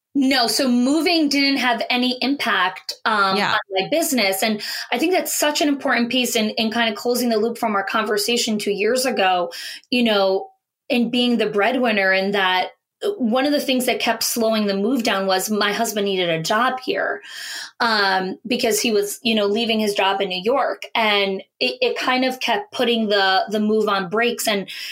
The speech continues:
Speaker 1: we finally came to a point where, like, "We're moving even if you don't have a job lined up. You're gonna find something when we get there."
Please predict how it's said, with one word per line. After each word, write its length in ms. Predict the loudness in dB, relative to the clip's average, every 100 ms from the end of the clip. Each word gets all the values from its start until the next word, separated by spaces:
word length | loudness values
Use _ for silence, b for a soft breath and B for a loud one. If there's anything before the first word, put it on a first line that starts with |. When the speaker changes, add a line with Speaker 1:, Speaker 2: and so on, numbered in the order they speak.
| B
Speaker 1:
we 120 | -2
finally 380 | 0 2 2 2
came 240 | 0 0 0
to 100 | -2
a 20 |
point 300 | -2 -2 0
where, 140 | 0
like, 360 | 2 2 0 -4 -20 _ -10
"We're 300 | -4 0 2
moving 360 | 2 2 0 0
even 240 | 0 0
if 160 | -4 -4
you 80 |
don't 200 | -4 -4
have 220 | -4 -4 -4
a 60 |
job 300 | -2 -2 -2
lined 260 | -4 -4 -4
up. 220 | -4 -6
You're 160 | -4 -2
gonna 200 | 0 -2
find 280 | -2 -4 -4
something 360 | -6 -6 -6
when 160 | -6 -4
we 100 | -4
get 240 | -2 -4
there." 360 | -4 -6 -6 -8